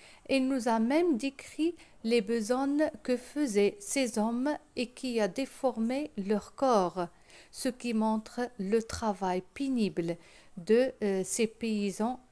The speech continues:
dans la campagne et surtout la vie difficile dans la campagne. Une description réelle et vraie, ce qui nous donne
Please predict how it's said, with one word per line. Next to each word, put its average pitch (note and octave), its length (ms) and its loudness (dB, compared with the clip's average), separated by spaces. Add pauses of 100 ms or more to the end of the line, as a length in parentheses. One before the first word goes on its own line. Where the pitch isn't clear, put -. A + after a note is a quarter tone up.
(100)
dans A#3+ 280 0
la A#3 180 -2
campagne G3 560 -6 (360)
et C4+ 240 2
surtout - 540 -4
la G3+ 160 2
vie A#3 380 -6
difficile A#3 880 -4 (100)
dans C4 360 -2 (180)
la C4+ 300 0 (100)
campagne. - 480 -6 (560)
Une C4+ 220 4
description B3 920 -2
réelle A3+ 800 0 (140)
et A#3 100 4
vraie, G3+ 460 0 (480)
ce - 180 -2
qui - 500 0
nous A#3+ 220 2
donne B3+ 460 0